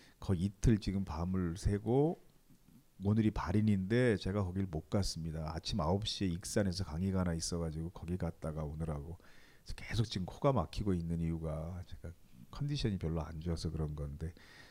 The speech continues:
사실은 걔가 빈소를 계속 이틀 동안 지키면서 거기서 영업을 했어요. <laughs> 그래서 "이번 학기 강의 하나 꼭 맡아야 돼." 그래서 섭외했습니다. 그래서 아직 확정은 안 됐지만, 예. 물론 제가 이제 강의 하나 정도는 꼭 합니다. 학기마다.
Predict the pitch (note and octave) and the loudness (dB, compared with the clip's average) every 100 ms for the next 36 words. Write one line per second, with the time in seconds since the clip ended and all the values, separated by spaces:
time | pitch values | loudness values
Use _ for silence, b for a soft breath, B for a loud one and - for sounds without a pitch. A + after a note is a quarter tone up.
0 | B - F2+ A2+ A2+ G#2+ F#2+ G#2 - G#2+ | B 0 0 2 2 2 2 2 2 2
1 | B2 C3 B2 G#2+ G#2 A2 G2+ - A#2+ A2+ | 6 8 8 4 2 4 4 4 4 6
2 | G#2 - - G2+ F#2 F2 A2 G#2 E2+ F2 | 4 2 -2 2 2 2 2 2 0 0
3 | F#2 D2 E2 F2+ G2 E2+ - - - - | 2 2 4 4 2 2 4 4 4 0
4 | G#2+ F2 - - B B B B F2+ G2+ | -2 -2 -4 -8 B B B B 4 6
5 | F#2 E2+ E2+ E2 E2 F2 - D2+ - - | 6 2 -2 -2 -2 -4 -6 -10 -6 -4
6 | D#2+ D#2+ D#2 D2+ - - D2+ - - - | -2 -2 -4 -6 -8 -8 -8 -14 -16 -16
7 | - - B2 G2+ E2+ - E2 E2 F2+ E2+ | -12 -8 -4 -2 -2 -4 -6 -8 -10 -16
8 | - F2 E2+ - - D#3 E3+ - - C3+ | -12 -12 -10 -10 -6 -6 -6 -10 2 4
9 | B2 D#2+ F#2 F#2+ - G2+ C3 D#3+ E3 - | 6 4 4 2 2 2 2 2 -4 -10
10 | - F#2 - B B B B B - G#2+ | -10 -10 -12 B B B B B 4 6
11 | G2+ A#2 B2+ A#2+ A2+ A2 - E2+ G2 A#2 | 8 10 10 8 6 2 2 0 2 2
12 | B2 G#2+ A#2 A2+ G2+ G2+ G#2 - - C#3+ | 0 0 -2 0 0 0 -2 -4 -4 -4
13 | C#3 F#2 F#2 - G2+ E2 D2+ D#2+ A2+ | -2 -2 -4 -2 2 2 2 0 0